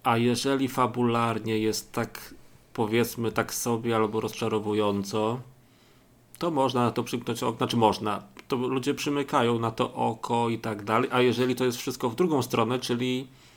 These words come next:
gameplay jest fajny, gra nie nudzi, wciąga, przechodzi się ją na raz, ale na przykład nie domaga technicznie w pewnych aspektach, no to jakiś jest zjazd od razu,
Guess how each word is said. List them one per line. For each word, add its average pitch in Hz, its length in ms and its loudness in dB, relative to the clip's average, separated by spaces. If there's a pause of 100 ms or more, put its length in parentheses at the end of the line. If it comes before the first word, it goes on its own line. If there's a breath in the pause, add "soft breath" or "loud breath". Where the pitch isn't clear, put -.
(440 loud breath)
gameplay 170 360 4
jest 131 160 0
fajny, 110 640 2 (200)
gra 135 200 2
nie 156 140 2
nudzi, 110 420 0
wciąga, 110 600 2
przechodzi 131 420 -2
się 127 140 -2
ją 120 140 0
na 113 140 2
raz, 104 640 2 (760 loud breath)
ale 131 260 2
na 127 120 0
przykład 123 420 -4
nie 123 80 0
domaga 110 400 0
technicznie 110 500 -6
w - 40 -6
pewnych 110 320 -4
aspektach, 117 640 -4
no 135 220 -2
to 156 200 -2
jakiś 143 380 0
jest 131 180 -2
zjazd 110 380 2
od 113 140 -2
razu, 98 560 2